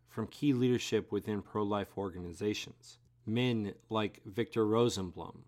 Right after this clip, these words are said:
the vice chairman for the Americans United for Life, or A U L, and John Noonan,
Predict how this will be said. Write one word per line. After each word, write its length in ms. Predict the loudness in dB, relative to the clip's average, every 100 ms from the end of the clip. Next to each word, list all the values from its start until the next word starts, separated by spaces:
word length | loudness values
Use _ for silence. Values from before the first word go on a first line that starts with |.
| _ _ -12
the 80 |
vice 300 | -2 -2 -2
chairman 760 | -8 -10 -4 -2 -2 -4 -10 -12
for 140 | -8 -4
the 180 | -2
Americans 720 | -2 -2 0 0 -2 -6 -6 -8
United 460 | -8 -6 -4 -4
for 160 | -6 -10
Life, 500 | -2 -2 -2 -8 -20 _ _ _ _ -2
or 160 | -2 2
A 100 | 0
U 280 | 2 -2 -2
L, 340 | -4 -4 -10 _ _ _ _ _ -6
and 240 | -2 0
John 400 | 2 2 4 2
Noonan, 480 | 2 2 2 -6 -20